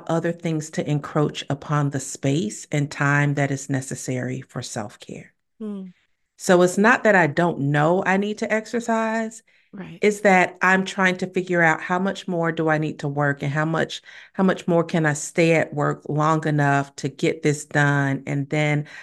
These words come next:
Speaker 1: I gotta get my kid to his practice, right? Like,
Speaker 2: Mm-hmm.
Speaker 1: how do I get the kid to the practice? And then we got dinner. That dinner needs to be st-, right? And it's trying to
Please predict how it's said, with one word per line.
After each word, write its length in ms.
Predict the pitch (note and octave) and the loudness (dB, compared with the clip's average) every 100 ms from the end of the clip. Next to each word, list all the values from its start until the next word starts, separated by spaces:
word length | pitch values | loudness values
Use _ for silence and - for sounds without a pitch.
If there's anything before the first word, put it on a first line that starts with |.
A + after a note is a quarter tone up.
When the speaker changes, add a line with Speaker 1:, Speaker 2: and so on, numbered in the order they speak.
| - - | -20 -12
Speaker 1:
I 60 | D3+ | -6
gotta 320 | F#3+ A3 B3+ | 0 2 2
get 200 | B3 E3 | 2 2
my 160 | D3 | 0
kid 720 | C#3+ - - E3 C#3 F2+ - - _ _ _ - | -2 -8 0 2 4 2 -6 -12 _ _ _ -2
to 120 | F3 | 2
his 240 | D#3 D3 | 2 0
practice, 760 | - - C#3+ A2+ - - - - | -4 -4 -2 -2 -6 -12 -10 -6
right? 280 | C#3+ D3+ F3+ | -2 0 0
Like, 160 | D3 | -2
Speaker 2:
Mm-hmm. 160 | E3+ G3 | 0 2
Speaker 1:
how 100 | G#3+ | 6
do 80 | A#3+ | 6
I 100 | B3 | 6
get 200 | A3 - | 2 0
the 60 | |
kid 300 | D3 F3 D#3+ | -6 -2 -2
to 100 | D#3+ | -2
the 80 | D3+ | -6
practice? 580 | D3 D3 D3 - D3 - | -4 -2 -2 -2 -4 -4
And 160 | E3+ E3 | -6 -4
then 300 | F3 F3+ F#3 - - - | -2 -4 -6 -14 -18 -6
we 100 | E3+ | -2
got 260 | F#3+ F#3+ - - | 0 0 -4 2
dinner. 420 | F3 D#3 C#3 C3 | 4 6 6 4
That 240 | E3 - | 2 0
dinner 300 | E3 F#3+ G#3 | 2 4 4
needs 260 | F3+ D3 - | 4 2 -2
to 80 | C#3 | -4
be 120 | B2+ | -4
st-, 220 | A#2+ - - | -6 -2 4
right? 280 | F#3 F#3 - - | 4 4 0 -2
And 140 | - G#3 | 2 4
it's 200 | G#3 - | 2 -2
trying 460 | - - G3 G#3+ G#3 | -10 -4 0 0 -2
to 180 | F3+ | -8